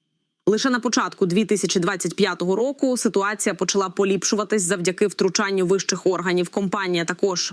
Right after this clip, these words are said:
розробила дрон-шутер. Він може знищувати ворожі безпілотники. Цей дрон оснащений гарматою, яка стріляє калібром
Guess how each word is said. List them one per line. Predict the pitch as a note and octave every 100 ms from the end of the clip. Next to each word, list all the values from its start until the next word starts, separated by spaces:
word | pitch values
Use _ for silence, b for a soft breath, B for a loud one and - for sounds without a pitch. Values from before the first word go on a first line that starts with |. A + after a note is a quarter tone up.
| -
розробила | G3+ G3 G3 F3+ G3+ F#3 F3
дрон-шутер. | G3 F#3+ F3+ F3 - - A#3+ A#3+ C4+ B B B B F3+
Він | A#3 A#3
може | G#3 G3+ F#3 F3
знищувати | F3 A3 G#3 - F3 E3+ F3+
ворожі | F3 G3 F3+ E3+
безпілотники. | D#3+ F3 - G3 C4 C4 B3 C4 B3 B B B _
Цей | - A#3
дрон | F#3+ G#3+ G#3+
оснащений | F3 G#3 G3 - F#3+ F3+
гарматою, | F#3+ G#3+ G#3+ A#3 B3 A3 G3+
яка | F3+ G3
стріляє | F#3 - G3 F#3 E3+ E3
калібром | F#3 F#3+ G#3 F#3 F3+